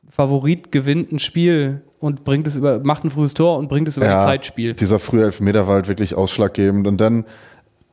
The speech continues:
Speaker 2: hat Klopp halt auch nicht so spielen lassen, wie er es sonst von seiner Mannschaft, ähm, spielen lässt, sondern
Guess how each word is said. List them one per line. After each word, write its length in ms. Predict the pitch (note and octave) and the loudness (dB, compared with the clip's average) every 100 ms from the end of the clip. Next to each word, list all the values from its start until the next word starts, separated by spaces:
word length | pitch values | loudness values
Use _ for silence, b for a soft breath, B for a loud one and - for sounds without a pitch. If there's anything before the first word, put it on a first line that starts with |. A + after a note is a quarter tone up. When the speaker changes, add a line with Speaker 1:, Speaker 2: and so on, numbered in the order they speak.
| - | -4
Speaker 2:
hat 240 | A#2 - - | -2 -2 -4
Klopp 280 | - C#3 | -2 0
halt 140 | D#3 B2 | 2 2
auch 80 | C3+ | 2
nicht 140 | C#3 | 0
so 160 | D3 C3+ | -2 -2
spielen 320 | - C3 C3 | 0 0 2
lassen, 280 | C3 C3 A#2 | 0 0 0
wie 80 | |
er 60 | A#2 | 2
es 120 | A2 | 2
sonst 200 | B2 C#3 | 0 -2
von 160 | - C3+ | -2 0
seiner 220 | C#3 C#3 | 2 0
Mannschaft, 580 | C3+ C3+ C#3 - - - | -2 0 -2 -2 -8 -2
ähm, 320 | A#2+ A#2+ A#2+ | 2 2 0
spielen 340 | A#2 - B2+ B2+ | -2 -2 0 2
lässt, 160 | A#2+ | 0
sondern 420 | A2+ A2 A2 G#2+ | 0 2 2 -2